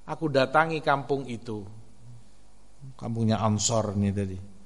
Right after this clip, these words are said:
Aku tunggu adabnya beliau. Aku tunggu, kadang aku sampai duduk atau sambil berbaring nunggu di luar pintu rumahnya.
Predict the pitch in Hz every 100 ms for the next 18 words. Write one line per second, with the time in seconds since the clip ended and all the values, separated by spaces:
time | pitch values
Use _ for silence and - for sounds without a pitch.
0 | - - - - - - - - - -
1 | - - - - - - - - 135 147
2 | 139 156 151 143 135 127 113 - 117 110
3 | 117 117 117 101 107 107 101 98 95 -
4 | - - - - - - - - - -
5 | - - - - - - - - - -
6 | - 127 139 143 139 156 151 139 143 135
7 | 120 107 - - - - - - 127 120
8 | 131 135 147 147 160 - - - - -
9 | - - - 127 139 135 131 135 113 120
10 | 110 135 143 123 127 123 120 127 117 113
11 | 104 113 107 113 127 127 127 120 113 127
12 | 143 151 - - - - - 123 117 123
13 | 123 127 127 127 120 131 123 117 113 120
14 | 104 113 107 101